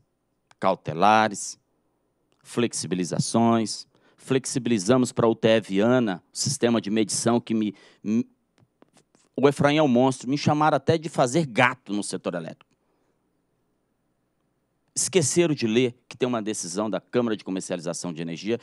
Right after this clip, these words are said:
e do próprio O N S que flexibilizou o sistema de medição pra U T E Viana com a Tevisa.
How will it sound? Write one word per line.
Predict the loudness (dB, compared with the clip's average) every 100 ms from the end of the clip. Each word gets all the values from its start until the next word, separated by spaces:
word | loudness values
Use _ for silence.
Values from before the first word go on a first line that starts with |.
| -6
e | -4
do | -4
próprio | 0 2 2 2
O | -2
N | -2 -2
S | -4 -4 -8 -12 _ _ _ _
que | -6
flexibilizou | -2 0 0 -4 -8 -4 -2 -2 0 -2
o | -2
sistema | -8 -6 -2 -2 -4
de | -6
medição | -6 -4 -4 -4 -4
pra | -2 -2
U | -2
T | 0
E | 0
Viana | 0 -2 0 -2 -6 _ _
com | -8
a | -6
Tevisa. | -4 -6 -8 -10